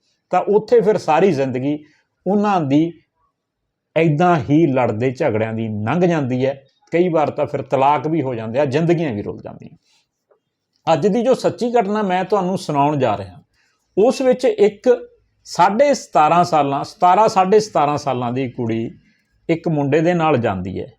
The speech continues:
ਤੇ ਉਸ ਤੋਂ ਬਾਅਦ ਉਹ ਇਹੋ ਜਿਹੀ ਹਾਲਤ ਦੇ ਵਿੱਚ ਮਿਲਦੀ ਹੈ, ਜਿਸ ਦੀ ਕਿਸੇ ਨੇ ਕਲਪਨਾ ਨਹੀਂ ਕੀਤੀ ਸੀ। ਕੁੜੀ ਨੂੰ ਹਸਪਤਾਲ ਲਿਜਾਇਆ ਜਾਂਦਾ ਤੇ ਸਾਰੀ ਗੱਲਬਾਤ ਜਦੋਂ ਨਿਕਲ ਕੇ ਸਾਹਮਣੇ ਆਉਂਦੀ ਹੈ, ਤਾਂ ਸੁਣ ਕੇ ਸਭ ਹੈਰਾਨ ਹੋ ਜਾਂਦੇ ਨੇ ਕਿ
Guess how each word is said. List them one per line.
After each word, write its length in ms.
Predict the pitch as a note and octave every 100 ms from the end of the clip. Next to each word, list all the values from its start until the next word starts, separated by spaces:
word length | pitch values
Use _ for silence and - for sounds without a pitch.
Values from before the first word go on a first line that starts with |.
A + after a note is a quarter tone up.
| _ _ _ _ _
ਤੇ 180 | - D#3+ -
ਉਸ 280 | F3 G#3
ਤੋਂ 200 | G#3+ A#3
ਬਾਅਦ 520 | D#3 B2+ C3+ E3+ F#3+ G#3+ _ _ _ _ _ _ _ -
ਉਹ 200 | B3 -
ਇਹੋ 340 | F3+ F3+ A3
ਜਿਹੀ 180 | D4 C#4
ਹਾਲਤ 380 | F3 D#3+ D#3+ -
ਦੇ 140 | G3
ਵਿੱਚ 200 | G3+ F3+
ਮਿਲਦੀ 400 | E3+ C3+ A2 G2
ਹੈ, 80 | D#2+ - _ _ _ -
ਜਿਸ 200 | D#3 A3+
ਦੀ 220 | B3 B3+
ਕਿਸੇ 240 | A3 -
ਨੇ 120 | A3 A3
ਕਲਪਨਾ 420 | E3+ D3+ C#3+ C3
ਨਹੀਂ 160 | G#2+
ਕੀਤੀ 340 | E2+ - - F2+
ਸੀ। 200 | - - _ _ _
ਕੁੜੀ 200 | - E3+
ਨੂੰ 200 | G#3 D#3+
ਹਸਪਤਾਲ 460 | D#3+ F3 D#3+ F3 F#3+
ਲਿਜਾਇਆ 280 | F#3 F3+ F3
ਜਾਂਦਾ 300 | E3+ E3+ E3+
ਤੇ 140 | E3
ਸਾਰੀ 300 | D#3 C#3+ E3
ਗੱਲਬਾਤ 480 | F3 C#3+ C3+ C3+ C3+
ਜਦੋਂ 280 | C3+ B2+ C3
ਨਿਕਲ 260 | B2+ G#2 C#3+
ਕੇ 120 | C3
ਸਾਹਮਣੇ 380 | - A#2 C#3 C#3
ਆਉਂਦੀ 180 | G#2
ਹੈ, 60 | A#2+
ਤਾਂ 180 | - C#3
ਸੁਣ 340 | C#3+ - A#2+
ਕੇ 240 | A2+ D3 D3 _ _
ਸਭ 260 | - D3+ C#3+
ਹੈਰਾਨ 320 | B2 A#2 C3 F3
ਹੋ 160 | D3+
ਜਾਂਦੇ 300 | C#3 C3+ C3+
ਨੇ 120 | D#3+
ਕਿ 260 | F3 F#3+ G3+